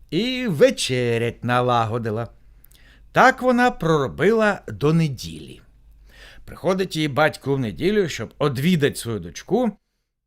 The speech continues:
як їй живеться у зятя. Прийшов і не надивиться на свою дочку.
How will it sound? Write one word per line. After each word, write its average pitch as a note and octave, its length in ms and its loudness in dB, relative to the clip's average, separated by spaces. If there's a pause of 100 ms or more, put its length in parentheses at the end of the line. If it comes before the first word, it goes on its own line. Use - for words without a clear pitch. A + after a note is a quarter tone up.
як D3+ 380 0
їй C3 100 -4
живеться D3+ 640 -2
у C#3+ 200 -4
зятя. A#2 460 -6 (640)
Прийшов G3 640 0 (840)
і G#3 160 -4
не G#3 280 -2
надивиться F#3+ 1000 -4
на D#3+ 160 -4
свою C3 340 -2
дочку. G#2 520 -12